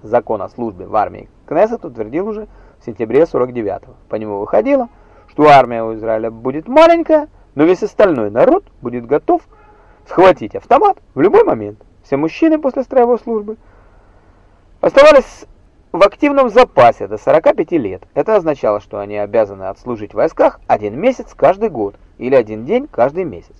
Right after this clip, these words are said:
После сорока пяти лет и до сорока девяти они переводились в отряды гражданской обороны, где были свои тренировки и сборы. Девушки шли в армию наравне с юношами, но в бо-, но не в боевые части.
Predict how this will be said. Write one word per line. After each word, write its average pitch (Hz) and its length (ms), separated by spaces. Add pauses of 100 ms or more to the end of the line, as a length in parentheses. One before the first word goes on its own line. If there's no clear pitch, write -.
(480)
После 120 220
сорока 151 360
пяти - 220
лет 269 200 (200)
и 127 80
до 120 100
сорока 107 420
девяти 233 400 (520)
они 302 220
переводились 285 580
в 190 60
отряды 226 340
гражданской 135 540
обороны, 151 500
где 110 200
были 107 180
свои 170 300
тренировки 139 540
и 160 80
сборы. 110 300 (440)
Девушки 131 400
шли 113 160
в 110 80
армию 95 260
наравне 104 380
с - 80
юношами, 269 480 (260)
но 143 140
в 156 80
бо-, 202 140
но 190 280
не 320 140
в 131 60
боевые 139 340
части. - 320